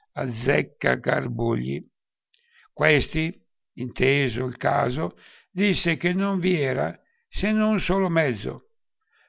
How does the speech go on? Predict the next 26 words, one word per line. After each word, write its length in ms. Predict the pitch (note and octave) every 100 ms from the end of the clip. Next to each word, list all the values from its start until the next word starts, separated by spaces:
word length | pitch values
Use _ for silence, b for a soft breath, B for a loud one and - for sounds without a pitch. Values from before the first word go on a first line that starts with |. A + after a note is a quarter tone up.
| _
ma 180 | C3+ C#3+
non 280 | D3+ F#3 D3+
gli 340 | B2+ C3 B2+
avrebbe 680 | C3+ - D#3 F3+ D3+ C3+ C3+
detto 560 | D#3 F3+ F#3+ - G#3+ -
se 280 | - C3+
prima 360 | C3 E3+ F#3 C#3+
non 200 | C#3 C#3+
si 160 | - D#3+
fossero 420 | F#3+ F3+ - D#3+
intesi 600 | F3+ - D3 C3 C#3+ E3+ b b _
sul 240 | - F#3+
prezzo 540 | F#3+ C3 B2+ - D#3 -
della 320 | A#2+ B2+ B2+
difesa. 600 | A#2+ A2+ - A2 A2+ - - _ _ _ _ _ _ b b b b
L'altro, 560 | D3 C3 C3+ C3 G3+ G3+
tutto 300 | - - A#2+
contento, 760 | F3 F3 D3 C#3 C3 F#3+ G3+ b b b b _
promise 580 | A3+ B3 F#3 E3 D3+ F#3
di 200 | F#3 D#3+
dargli 380 | D#3 D3+ D3 C3+
venti 400 | D3+ D#3 - D#3
ducati 720 | G#3+ - C#3 D#3 C#3+ F#3 C3
se 180 | C#3+
riusciva 480 | D3 E3 A2 D#3+ D3
nell'intento. 840 | C#3 C#3 D3 D3 E3 D3 - -